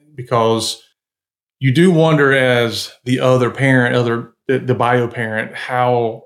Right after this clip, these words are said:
how does this turn out, the relationship between yourself and your own kids?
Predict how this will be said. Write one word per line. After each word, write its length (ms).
how 400
does 240
this 220
turn 240
out, 460
the 120
relationship 580
between 720
yourself 520
and 100
your 160
own 140
kids? 500